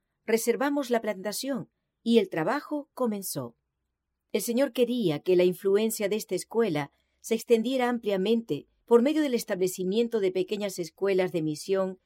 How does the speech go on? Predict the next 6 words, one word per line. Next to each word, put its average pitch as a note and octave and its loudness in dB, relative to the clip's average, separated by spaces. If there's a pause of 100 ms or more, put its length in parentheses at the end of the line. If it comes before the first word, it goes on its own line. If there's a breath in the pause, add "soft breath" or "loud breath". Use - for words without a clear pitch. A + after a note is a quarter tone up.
(120)
en G#3 -2
asentamientos F#3 -4
carenciados E3 -6
en D3 -6
las D3 -8
montañas, D3+ -4